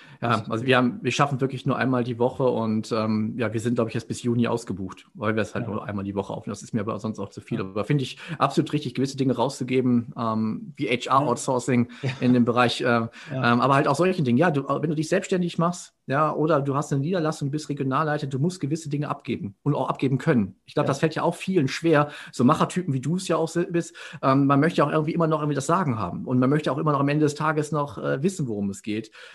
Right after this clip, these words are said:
Speaker 1: Aber du sch-, kannst nicht auf allen Hochzeiten tanzen, das geht nicht.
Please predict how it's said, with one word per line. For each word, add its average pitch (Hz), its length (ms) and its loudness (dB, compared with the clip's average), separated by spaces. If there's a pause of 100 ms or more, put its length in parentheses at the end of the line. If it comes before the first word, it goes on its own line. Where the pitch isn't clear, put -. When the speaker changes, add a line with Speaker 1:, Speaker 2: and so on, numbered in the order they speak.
(140)
Speaker 1:
Aber 160 520 2
du 143 80 -4
sch-, - 140 -10
kannst 175 260 -6
nicht 143 120 -4
auf - 160 -6
allen 139 160 0
Hochzeiten 117 360 -6
tanzen, 98 300 -14
das 104 120 -12
geht 127 160 -6
nicht. - 260 -14